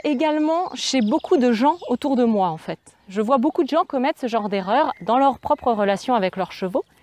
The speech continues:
Et ce que je me suis surtout rendu compte, c'était vraiment que c'était par manque de connaissances. Et moi, j'ai aussi vécu ça par manque de connaissances, ces erreurs-là.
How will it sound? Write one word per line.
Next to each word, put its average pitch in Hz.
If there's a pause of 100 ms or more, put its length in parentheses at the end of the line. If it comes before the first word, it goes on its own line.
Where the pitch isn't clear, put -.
(880)
Et 254 (300)
ce -
que 320
je 302
me 359
suis 392
surtout -
rendu 240
compte, 403
c'était 285
vraiment 262
que 269
c'était 254
par 214
manque 262
de 233
connaissances. 214 (1160)
Et 202
moi, 320
j'ai 240
aussi 285
vécu 285
ça 285
par 214
manque 226
de 220
connaissances, 202
ces 190
erreurs-là. 180